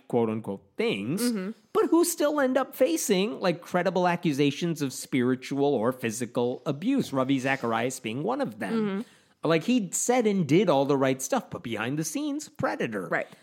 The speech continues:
Speaker 1: So again, isn't that concerning if you're just saying, like, "We're looking for men who actually believe in the Bible"? Like, that's
Speaker 2: Yeah.
Speaker 1: not enough.
Speaker 2: Yeah.
Speaker 1: What did Chandler say to that? I think that needs to be exposed.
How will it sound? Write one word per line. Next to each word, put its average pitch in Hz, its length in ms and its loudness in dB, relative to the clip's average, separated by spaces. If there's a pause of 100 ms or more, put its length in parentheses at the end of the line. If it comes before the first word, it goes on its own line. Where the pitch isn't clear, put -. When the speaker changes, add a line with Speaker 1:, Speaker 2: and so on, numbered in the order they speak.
(240)
Speaker 1:
So 208 220 2
again, 240 400 2
isn't 220 340 2
that 156 260 0
concerning 175 920 2
if 156 200 4
you're 156 220 4
just 160 340 -2
saying, 165 260 4
like, 139 200 2
"We're 160 100 4
looking 190 280 2
for 147 180 2
men 131 220 4
who 131 160 6
actually 123 380 2
believe 110 500 2
in 113 100 -4
the 107 60 -2
Bible"? 101 380 -2
Like, 170 160 0
that's 208 140 0
Speaker 2:
Yeah. - 100 2
Speaker 1:
not 226 200 2
enough. 101 640 -2 (100)
Speaker 2:
Yeah. 185 240 2
Speaker 1:
What 139 180 2
did 139 140 0
Chandler 131 360 0
say 131 220 0
to 123 100 -2
that? 180 320 0 (760)
I 196 180 4
think 151 440 2
that 202 200 2
needs 120 300 -4
to 196 120 2
be 120 220 0
exposed. 247 960 0